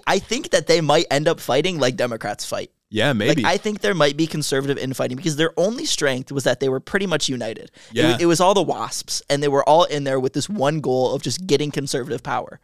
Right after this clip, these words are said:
Speaker 2: Well, yeah, and it's like Donald Trump is the reason that the Republican Party even had a chance at all in twenty sixteen.
Speaker 1: Yeah.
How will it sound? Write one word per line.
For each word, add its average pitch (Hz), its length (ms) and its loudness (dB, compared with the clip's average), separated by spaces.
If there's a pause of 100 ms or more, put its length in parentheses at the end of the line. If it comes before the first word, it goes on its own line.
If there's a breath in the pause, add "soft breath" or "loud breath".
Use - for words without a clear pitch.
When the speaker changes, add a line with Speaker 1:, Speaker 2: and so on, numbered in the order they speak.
(120)
Speaker 2:
Well, 156 140 -6
yeah, 180 140 4
and 127 100 0
it's 139 120 0
like 127 160 0
Donald 160 320 2
Trump 131 360 0
is 131 160 -2
the 117 120 2
reason 127 460 0
that 113 140 2
the 117 60 -2
Republican 117 560 -2
Party 101 500 0
even 113 280 -4
had 104 420 0
a 101 120 -6
chance - 380 0
at 143 80 2
all 123 140 4
in 117 60 -2
twenty 107 200 -4
sixteen. 87 480 -6
Speaker 1:
Yeah. 131 200 0